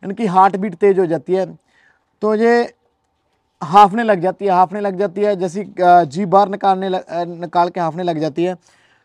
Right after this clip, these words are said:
तो ऐसे ही आप गर्मी की वजह से हम खुद भी, अ, बोलेंगे ना तो हम भी एक खाना खाएंगे तो वो कम खाते हैं, भी बोलते हैं गर्मी बहुत ज़्यादा, हमसे ज़्यादा खाना खाया नहीं जाता।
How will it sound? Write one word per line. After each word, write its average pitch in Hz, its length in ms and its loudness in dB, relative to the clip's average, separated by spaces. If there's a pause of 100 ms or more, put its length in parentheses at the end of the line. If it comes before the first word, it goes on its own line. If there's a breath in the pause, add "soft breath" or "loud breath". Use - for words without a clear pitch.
(160)
तो - 220 -6
ऐसे 202 320 4
ही 247 120 4
आप 233 520 6 (1500)
गर्मी 190 380 0
की 202 80 -2
वजह 233 220 2
से 220 160 2
हम 240 140 2
खुद 202 240 -2
भी, 233 280 -4
अ, 202 160 4
बोलेंगे 202 320 4
ना 240 60 -4
तो 233 120 -2
हम 202 180 -2
भी 233 160 -2
एक 220 180 -2
खाना 190 260 -4
खाएंगे 208 300 -4
तो 214 120 -2
वो 214 60 0
कम 208 240 -6
खाते 185 260 -4
हैं, 202 60 -6
भी 202 80 -4
बोलते 180 260 -4
हैं 202 140 -8
गर्मी 175 240 -2
बहुत 185 180 0
ज़्यादा, 165 240 0
हमसे 175 280 -6
ज़्यादा 160 240 -2
खाना 131 240 -10
खाया 139 240 -10
नहीं 143 120 -12
जाता। 113 300 -16